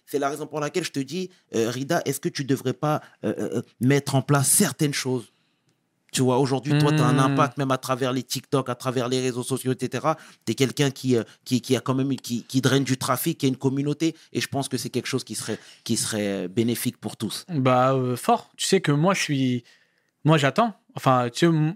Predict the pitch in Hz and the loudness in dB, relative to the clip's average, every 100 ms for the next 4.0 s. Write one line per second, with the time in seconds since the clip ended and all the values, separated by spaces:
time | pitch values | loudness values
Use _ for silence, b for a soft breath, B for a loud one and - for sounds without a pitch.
0 | - 160 208 226 180 165 175 170 175 156 | -2 0 2 2 2 2 2 0 -2 0
1 | 165 156 143 160 165 - _ _ _ _ | 0 0 0 0 0 -2 _ _ _ _
2 | 151 143 135 170 170 185 180 - 151 160 | 2 4 4 4 2 0 -2 -4 0 2
3 | 170 160 160 185 - 139 139 135 143 - | 2 0 2 0 2 0 0 0 -2 -6